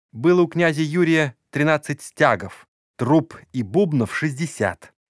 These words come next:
Говорили и про Ярослава, будто у него было семнадцать стягов да труб и бубнов сорок.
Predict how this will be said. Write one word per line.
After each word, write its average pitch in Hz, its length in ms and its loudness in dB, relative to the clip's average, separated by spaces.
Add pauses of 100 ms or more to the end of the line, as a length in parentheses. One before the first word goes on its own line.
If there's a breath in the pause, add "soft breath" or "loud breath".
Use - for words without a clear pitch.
(280)
Говорили 113 440 2
и 143 200 -4
про 139 180 -2
Ярослава, 127 760 0
будто 110 340 -4
у 107 80 0
него 110 220 2
было 117 280 0 (120)
семнадцать 123 640 0
стягов 120 460 0
да 113 100 -2
труб 135 340 -2
и 127 100 -4
бубнов 120 480 0
сорок. 110 600 -2